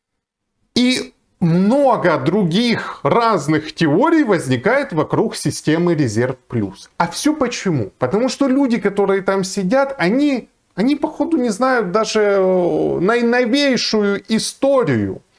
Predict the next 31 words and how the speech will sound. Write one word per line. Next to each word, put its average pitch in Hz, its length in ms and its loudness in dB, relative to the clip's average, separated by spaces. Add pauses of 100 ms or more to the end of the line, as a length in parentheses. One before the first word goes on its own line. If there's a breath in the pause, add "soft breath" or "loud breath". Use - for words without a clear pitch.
(180 loud breath)
Они 226 320 2
не 269 180 2
следят 370 460 0
за 233 120 0
тем, 320 200 0
что - 180 -2
вообще 208 300 0
происходит 226 600 -2
в 202 40 -2
Украине, 190 580 0 (200 loud breath)
как 226 340 -2
общество 202 680 0
реагирует 165 640 0
на 135 100 0
те 160 220 -2
либо 143 280 0
иные 117 320 0
события. 107 640 -6 (380 loud breath)
И 254 120 2
пряча 247 680 2
Резерв 196 720 0
Плюс, 302 580 2 (160)
от 214 260 0
общества, 254 920 -2 (300 loud breath)
они 254 280 4
наступают 277 680 0
на 240 120 0
те 247 240 0
же 196 140 0
самые 196 460 0
грабли, 254 880 0